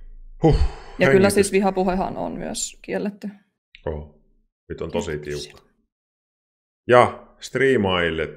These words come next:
Speaker 1: myös tiedoksi, että striimaaja nykyään on tullut myös, se on aika selkeä, että me vastataan meidän chatista. Et meidän chatissa, mitä on, niin me vastataan siitä käytännössä. Jos siellä
Speaker 2: Mm.
Speaker 1: sallitaan, jos, jos siellä sallitaan niin kun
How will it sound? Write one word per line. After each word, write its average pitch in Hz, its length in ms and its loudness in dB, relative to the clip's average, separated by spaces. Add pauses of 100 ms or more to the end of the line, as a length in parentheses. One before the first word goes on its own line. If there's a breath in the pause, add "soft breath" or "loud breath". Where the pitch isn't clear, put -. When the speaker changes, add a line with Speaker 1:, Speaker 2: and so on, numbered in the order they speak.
(160)
Speaker 1:
myös 80 300 -8
tiedoksi, 76 460 -8
että - 340 -12
striimaaja 82 720 -6
nykyään 73 420 -8
on 76 200 -12
tullut 76 300 -10
myös, 76 200 -8
se - 60 -20 (100)
on - 320 -12
aika 92 100 -2
selkeä, 87 440 -2
että 76 120 -14
me 80 80 -12
vastataan 82 580 -8
meidän 76 220 -10
chatista. 73 560 -16 (1500)
Et 95 60 -16
meidän 92 280 0
chatissa, 87 600 -8
mitä 76 260 -12
on, 76 300 -10
niin 73 100 -16
me 73 100 -12
vastataan - 520 -14
siitä - 240 -20
käytännössä. - 600 -18 (500)
Jos - 140 -8
siellä 104 220 4
Speaker 2:
Mm. 202 80 4
Speaker 1:
sallitaan, 78 920 -6 (960)
jos, - 260 -14
jos 107 240 0
siellä 110 280 -2
sallitaan 80 720 -6
niin 76 180 -12
kun 73 460 -16